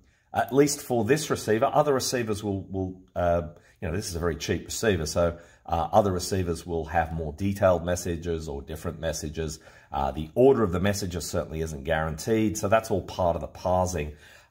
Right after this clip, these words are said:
Um, so obviously in this, you know, I'm gonna pluck off the, um, the time. That's the thing that's important to me. Um, so what I'll do is I'll, I'll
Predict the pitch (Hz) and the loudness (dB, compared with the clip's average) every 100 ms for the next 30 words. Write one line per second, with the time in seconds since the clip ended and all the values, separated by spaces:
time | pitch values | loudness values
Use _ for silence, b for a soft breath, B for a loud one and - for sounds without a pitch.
0 | - 107 107 107 B - 151 214 233 - | 2 4 4 0 B 6 8 10 6 0
1 | 120 - 180 156 101 107 - - 143 135 | -4 -2 0 0 0 -2 -4 -8 -2 2
2 | 104 131 139 135 127 98 - - 117 117 | 2 6 6 6 2 2 -4 0 2 2
3 | - 104 92 - - 98 92 92 92 87 | 4 6 4 0 -6 -4 -2 -4 -6 -4
4 | 87 80 82 - _ _ _ _ - 76 | -2 -2 -8 -14 _ _ _ _ -16 -10
5 | 85 - 98 123 170 160 113 117 - 101 | -4 2 6 6 2 0 0 0 -4 -6
6 | 120 107 101 - 90 - 107 107 82 82 | -2 0 0 -4 -6 -2 -2 -2 -4 -4
7 | 87 107 175 B B B B - 98 98 | 0 0 0 B B B B 2 6 6
8 | 101 123 185 294 185 139 135 120 107 107 | 4 0 2 4 4 6 6 6 6 6
9 | 104 B B B - 107 95 - | 6 B B B 2 2 2 -8